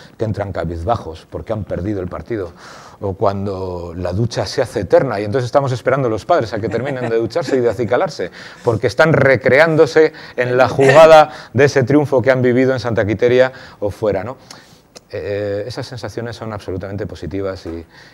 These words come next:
y eso, mm, estoy convencido que pasa en todos los equipos. Pero claro, eh, este es el nuestro.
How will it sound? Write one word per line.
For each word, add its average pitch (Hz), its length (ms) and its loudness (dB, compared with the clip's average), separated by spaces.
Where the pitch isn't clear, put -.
y 87 300 -8
eso, 110 420 -6
mm, 85 800 -14
estoy 85 200 -6
convencido 82 400 -10
que 80 80 -14
pasa 76 200 -14
en 67 80 -16
todos 76 140 -12
los 69 140 -16
equipos. 73 360 -18
Pero 85 220 -8
claro, 92 340 -4
eh, 82 480 -12
este - 180 -10
es - 80 -8
el 87 100 -8
nuestro. 76 340 -14